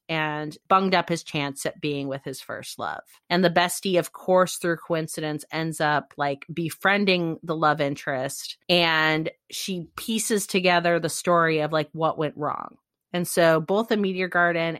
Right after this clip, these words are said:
and in Boys Over Flowers, we have this moment where, like, we find out she's gone to the rooftop of, like, basically every building in Seoul because something magical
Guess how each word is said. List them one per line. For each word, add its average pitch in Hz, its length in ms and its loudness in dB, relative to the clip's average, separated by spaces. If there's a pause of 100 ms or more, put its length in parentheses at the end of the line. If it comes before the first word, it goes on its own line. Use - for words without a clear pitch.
and 165 340 0
in 160 160 -2
Boys 156 220 -2
Over 151 180 -2
Flowers, 143 520 -2
we 165 80 -2
have 160 180 -2
this 160 220 -4
moment 190 420 2
where, 160 200 2
like, 151 280 -2
we 233 180 8
find 262 320 2
out 208 140 4
she's 202 260 -2
gone 190 260 6
to 208 140 -4
the 190 120 2
rooftop 170 600 0
of, 165 120 -2
like, 160 180 -2
basically 180 560 -4
every 160 300 -4
building 156 340 -4
in 147 140 -6
Seoul 151 580 -4
because 175 320 0
something 180 400 0
magical 147 640 0